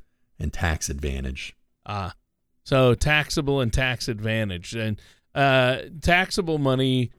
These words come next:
Speaker 2: obviously, we all know what that is. That's most of the money we <laughs> have, it seems. Uh, but what's
Speaker 1: Yeah.
Speaker 2: the biggest difference then between taxable and tax advantage?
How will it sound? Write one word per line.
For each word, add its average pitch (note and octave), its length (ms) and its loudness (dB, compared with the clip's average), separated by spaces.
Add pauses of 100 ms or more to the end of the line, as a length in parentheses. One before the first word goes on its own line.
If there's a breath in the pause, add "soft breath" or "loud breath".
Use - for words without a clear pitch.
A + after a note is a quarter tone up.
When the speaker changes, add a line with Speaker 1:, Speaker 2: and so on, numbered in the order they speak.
(200)
Speaker 2:
obviously, A#2 720 0
we G#2+ 180 -2
all G#2 160 -2
know G#2+ 120 -2
what F#2+ 180 -4
that F3+ 200 4
is. C#3+ 300 4
That's C3+ 240 -2
most C3+ 320 0
of C3 60 -4
the B2+ 80 0
money C3 200 0
we C3 180 4
<laughs> F3+ 140 2
have, D#3+ 220 2
it - 120 -2
seems. F3+ 520 -2 (420 soft breath)
Uh, D#3+ 260 4
but D3 240 2
what's A3+ 240 4
Speaker 1:
Yeah. - 80 -4
Speaker 2:
the A3 60 4
biggest D#3 420 2
difference C#3 460 2
then G2 220 -2
between G#2 340 0
taxable A2+ 720 -2
and G#2 200 -6
tax G#2 340 -6
advantage? D#2 640 -14